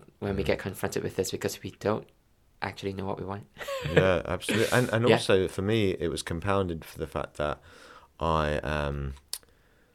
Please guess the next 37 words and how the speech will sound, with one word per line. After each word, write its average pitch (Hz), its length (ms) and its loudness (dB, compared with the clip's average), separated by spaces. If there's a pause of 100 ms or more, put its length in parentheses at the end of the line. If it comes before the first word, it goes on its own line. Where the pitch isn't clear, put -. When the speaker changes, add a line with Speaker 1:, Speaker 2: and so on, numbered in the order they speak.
(720)
Speaker 2:
I 90 220 0
am, 73 560 -2 (120)
uh, 69 460 -2
a - 180 -12
kind 78 220 -2
of 69 140 -6 (160)
i-, 90 160 -6 (640)
slightly 80 460 2
awkward 78 460 0
English 76 600 -4
white 78 240 2
Speaker 1:
Mm-hmm. 107 80 -4
Speaker 2:
guy. 78 340 0
Just 80 260 -4
like, 80 260 2
I'm 87 180 2
just 92 260 -2
not 98 260 2
very, 85 420 4
I 80 60 2
don't 92 180 2
really 80 160 -4
dance 82 560 0
unless 76 400 -4 (300)
I'd 73 180 -4
be 71 80 -8
drunk 78 580 -4
maybe, 73 500 -4
and - 80 -2
Speaker 1:
Mm-hmm. 78 40 -2
Speaker 2:
I 80 60 0
don't 80 160 0
drink 78 240 -6
alcohol 110 340 2
anymore. 104 400 6 (200)
Speaker 1:
<laughs> - 200 -14
Speaker 2:
So 87 540 4